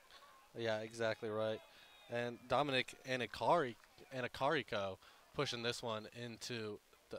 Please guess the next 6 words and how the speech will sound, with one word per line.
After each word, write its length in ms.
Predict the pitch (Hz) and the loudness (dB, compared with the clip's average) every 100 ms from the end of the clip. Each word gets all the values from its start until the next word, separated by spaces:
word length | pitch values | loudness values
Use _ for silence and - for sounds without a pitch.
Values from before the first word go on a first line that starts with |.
| - - | -8 -2
Auburn 360 | 117 107 104 101 | 0 0 -4 -6
attack. 580 | 107 - 117 120 110 - - - - - - | -8 0 4 4 2 -4 -20 -20 -20 -20 -16
Yeah, 140 | 117 110 - - - - - | -10 -10 -10 -20 -20 -18 0
brought 220 | 135 131 | 0 2
back 260 | 135 151 - | 2 2 2
out 280 | 160 170 | 2 2